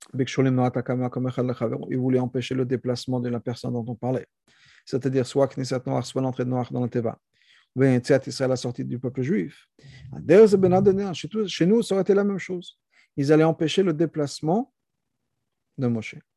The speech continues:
Ratzanam shel Israël haya, la volonté du peuple juif était, shelo laafsher ataka me'makom le'makom. Empêcher le déplacement de Moshe, que Moshe se déplace d'un endroit à l'autre. C'est-à-dire, Hainu, aliyat Moshe la,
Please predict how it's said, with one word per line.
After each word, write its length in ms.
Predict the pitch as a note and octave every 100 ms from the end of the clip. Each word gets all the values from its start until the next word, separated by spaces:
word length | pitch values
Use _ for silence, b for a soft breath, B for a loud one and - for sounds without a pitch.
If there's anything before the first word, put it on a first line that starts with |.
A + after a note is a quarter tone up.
| _ _ _ _ _ b b b
Ratzanam 440 | B2+ B2+ D3 G#3
shel 160 | G#3+ F#3+
Israël 260 | - F3 E3+
haya, 320 | B2+ A#2+ -
la 100 | B2
volonté 300 | B2+ C3+ D#3
du 120 | D3
peuple 220 | C3 B2
juif 240 | B2 B2+ G#2+
était, 240 | - F#3+ G3 _ _ _ _ _ _ - -
shelo 480 | - C3+ A#2+ F3 A3
laafsher 440 | E3 D3 - E3+ D3+
ataka 340 | C3 B2+ C3+
me'makom 340 | C3 A#2 B2
le'makom. 340 | A#2+ A2+ - B2+ _ _ _ -
Empêcher 380 | F#3 G#3 F3 E3
le 100 | C#3
déplacement 460 | D3 - B2 C#3
de 80 | B2
Moshe, 300 | A2+ A2 G#2+
que 100 | -
Moshe 280 | A#2 A#2+ C#3
se 120 | -
déplace 400 | B2 A#2+ C3 A2+
d'un 120 | A2+
endroit 280 | A2 A2 G#2+
à 60 | G#2+
l'autre. 280 | - - _ _
C'est-à-dire, 520 | - B2 G2 G2 - - _ _ _ _ _ _ _
Hainu, 340 | C3+ C3+ C#3 E3 - _ _
aliyat 500 | - B2+ B2+ D#3 F#3 E3+
Moshe 260 | C#3+ C3
la, 340 | C#3+ B2+ A2+